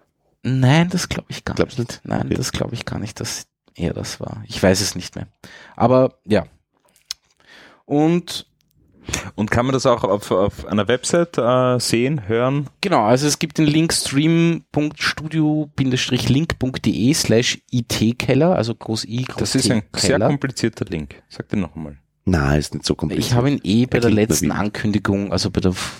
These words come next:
Speaker 1: bei der Ankündigung quasi auch, auch rein verlinkt. Auf Twitter.
Speaker 3: Ha.
Speaker 1: Glaub ich. Und da kann man sich das dann anhören. Also ich hoffe, es funktioniert. Ich mein, da jetzt, das updatet sich grad nicht, weil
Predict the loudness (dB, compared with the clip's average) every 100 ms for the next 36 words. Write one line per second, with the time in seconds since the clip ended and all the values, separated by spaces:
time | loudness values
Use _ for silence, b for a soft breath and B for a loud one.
0 | -20 _ 0 2 2 -2 0 0 0 0
1 | 0 2 2 2 0 -6 -8 -4 -2 0
2 | 0 0 2 2 0 -6 -10 -12 _ _
3 | _ _ _ _ _ _ _ -4 -2 -2
4 | 0 0 0 -2 -4 _ _ b b b
5 | _ _ _ _ _ _ -18 -6 -2 -2
6 | -4 -12 -20 _ _ _ _ B B B
7 | B B B 0 4 4 4 0 -6 -12
8 | -16 _ _ -2 0 -2 -2 -8 -10 -6
9 | -4 -2 -4 -4 -6 -6 -14 _ _ 0
10 | 0 2 0 2 0 0 -2 -2 2 2
11 | 2 -2 _ B B B -2 0 -2 -14
12 | -20 _ 4 6 6 6 4 0 -2 -2
13 | 0 0 0 -4 -4 -4 -6 -6 -4 0
14 | 0 0 -4 -2 -2 0 2 0